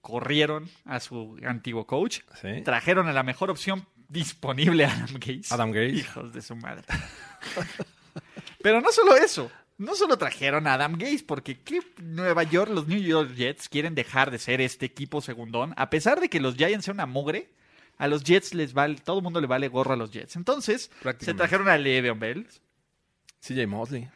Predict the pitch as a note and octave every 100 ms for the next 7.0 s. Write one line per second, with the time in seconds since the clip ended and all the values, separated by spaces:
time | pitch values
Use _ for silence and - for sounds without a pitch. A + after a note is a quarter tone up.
0 | _ - D3 A#2+ A2 A2+ D3 C#3+ E3+ F3
1 | B2 A2+ A2 A2 D#3 F3 E3+ F3+ C#3 B2
2 | C3+ D3+ C3+ A#2+ B2+ D#3 F3 G3+ A#2 B2
3 | C3+ D3+ E3 - _ - C3 C#3 D3+ F#3
4 | D3+ D#3+ F#3 D4 F#3 C3+ A#2 C3 C3 D3+
5 | A#3+ G3+ C3+ C#3 C3 - - D3+ F3 G#3+
6 | F#3+ D#3+ D3 D#3 C#3+ A#2 - B2 C3+